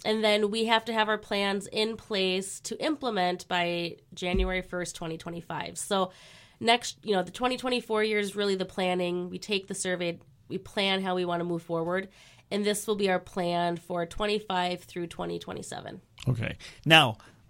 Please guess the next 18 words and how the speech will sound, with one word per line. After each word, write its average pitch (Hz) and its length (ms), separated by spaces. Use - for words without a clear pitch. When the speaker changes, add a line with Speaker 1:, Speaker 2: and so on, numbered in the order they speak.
Speaker 2:
um, 139 300
you 135 60
say 143 160
stakeholders. 123 560
I 120 40
mean, 127 120
Speaker 1:
Yes. 180 180
Speaker 2:
would 147 100
that 139 100
be, 139 60
like, 127 180
the 127 80
United 131 420
Way? 160 520
Are 139 80
those 139 140
Speaker 1:
Yeah, 214 300
Speaker 2:
Yeah. - 20